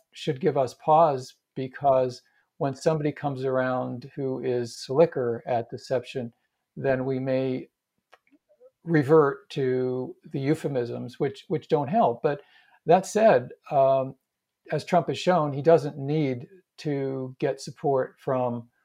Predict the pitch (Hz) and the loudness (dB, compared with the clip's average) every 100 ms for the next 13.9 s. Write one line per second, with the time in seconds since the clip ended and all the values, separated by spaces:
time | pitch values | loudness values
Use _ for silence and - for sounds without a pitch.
0 | _ - 156 135 - 147 143 127 120 123 | _ -4 -2 0 6 6 6 0 -4 -6
1 | - 127 123 120 123 120 117 123 135 123 | -8 -8 -6 -4 -2 -2 -2 -4 -4 -4
2 | - - 139 - 135 127 135 139 135 131 | -8 -12 -2 2 4 2 0 0 0 -6
3 | 127 - - 156 165 131 123 123 127 - | -12 -10 -2 0 2 0 0 -2 -2 -6
4 | 123 123 120 123 - _ _ _ _ _ | -8 -6 -8 -8 -12 _ _ _ _ _
5 | - 139 131 127 131 135 - 151 135 143 | -6 -2 0 -2 -6 -10 -10 -8 -8 -8
6 | 214 196 143 147 143 - 143 135 - _ | -4 -4 0 0 0 -2 -4 -4 -8 _
7 | - 160 147 - 143 135 143 127 _ _ | -2 0 0 -4 -8 -2 -2 -2 _ _
8 | _ _ _ 147 135 143 151 160 139 143 | _ _ _ -4 -2 0 0 -2 4 8
9 | 143 135 113 _ - 131 131 147 139 131 | 8 6 -6 _ 0 2 4 2 2 0
10 | 131 135 139 127 123 160 147 113 - - | 4 2 2 -2 2 2 0 -4 -12 -12
11 | 131 123 123 143 185 160 139 - 139 127 | -6 -2 0 2 2 2 0 -2 -2 -4
12 | - 120 - 135 139 - 135 123 143 131 | -6 -8 -2 -2 -2 -4 -4 2 4 4
13 | 127 117 - 135 156 135 117 113 | 0 -2 2 2 0 -6 -8 -10